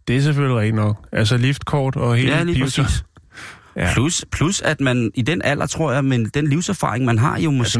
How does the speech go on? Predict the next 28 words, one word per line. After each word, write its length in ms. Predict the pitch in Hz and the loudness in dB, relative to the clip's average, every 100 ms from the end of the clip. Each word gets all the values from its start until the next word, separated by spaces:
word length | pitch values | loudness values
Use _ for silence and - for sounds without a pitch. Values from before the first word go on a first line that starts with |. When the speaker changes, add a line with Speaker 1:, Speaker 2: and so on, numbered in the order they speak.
| 123 | 0
Speaker 1:
nu 60 | |
siger 120 | 143 139 | 0 0
du 80 | |
halvtreds 420 | 123 120 - 131 - | 0 -2 -2 -2 -2
til 140 | - | -6
tres, 360 | - 117 110 - | -2 -2 -2 -4
det 180 | 50 | -2
er, 40 | 69 | -2
det 120 | - | 0
er 40 | |
jo 100 | 107 | 0
ikke... 360 | 107 110 117 104 - | 2 0 2 0 -2
Altså, 140 | 101 | -2
Speaker 2:
Nej, 100 | 110 | 0
nej, 100 | 120 | 2
Speaker 1:
forstå, 140 | 98 110 | 0 0
Speaker 2:
nej, 80 | 113 | 0
Speaker 1:
hvis 80 | |
Speaker 2:
men 100 | 117 | 2
Speaker 1:
du 60 | 123 | 2
Speaker 2:
okay, 80 | 110 | 2
Speaker 1:
sagde 120 | 127 | 0
Speaker 2:
men 120 | 135 | 0
hvis 180 | 135 135 | 0 0
nu, 220 | 160 170 - - - | 0 -2 -4 -14 -8
hvis 180 | 131 131 | -4 -2
nu 160 | 165 160 | 0 0
Olle, 360 | 120 135 151 | 0 0 -2